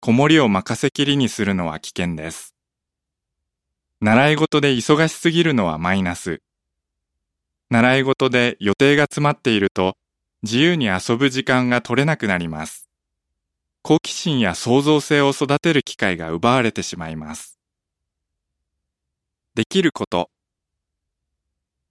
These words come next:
クリエイティブな遊びをする機会を作る。できれば外に出て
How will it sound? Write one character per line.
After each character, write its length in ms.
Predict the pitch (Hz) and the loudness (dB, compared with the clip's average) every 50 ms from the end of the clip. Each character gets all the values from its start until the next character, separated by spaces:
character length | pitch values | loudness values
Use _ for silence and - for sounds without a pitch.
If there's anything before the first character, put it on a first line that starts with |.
| _ _ _ _ _ _ _ | _ _ _ _ _ _ _
ク 100 | - 143 | -2 2
リ 120 | 139 156 180 | 4 6 6
エ 100 | 180 180 | 4 4
イ 20 | |
テ 140 | - - 139 | 2 0 -2
ィ 40 | 123 | 0
ブ 100 | 123 113 | 2 2
な 220 | 107 98 92 92 92 - | 2 2 2 0 -2 -2
遊 100 | - 110 | -2 -2
び 120 | 101 113 113 | 2 2 2
を 80 | 113 | 2
す 160 | 113 - - 117 | 0 0 0 0
る 100 | 117 - | 0 -2
機 140 | - - | -4 -4
会 260 | - - 120 101 92 90 | -4 -2 0 0 0 -2
を 100 | 82 82 - | -4 -6 -10
作 220 | - - - 107 | -10 -6 -4 -4
る。 180 | 87 85 - _ _ _ _ _ _ _ _ _ _ _ _ _ _ _ _ _ _ _ _ _ _ _ _ _ - | -4 -4 -6 _ _ _ _ _ _ _ _ _ _ _ _ _ _ _ _ _ _ _ _ _ _ _ _ _ -6
で 120 | 104 113 - | -2 -2 0
き 100 | - 160 | 4 4
れ 120 | 156 143 123 | 4 4 4
ば 120 | 120 110 | 2 0
外 280 | - - 165 - 185 170 | 0 -2 0 0 0 0
に 160 | 151 135 117 | 0 0 -2
出 100 | 117 110 | -2 -2
て 300 | - - 98 92 - | 0 0 0 0 -2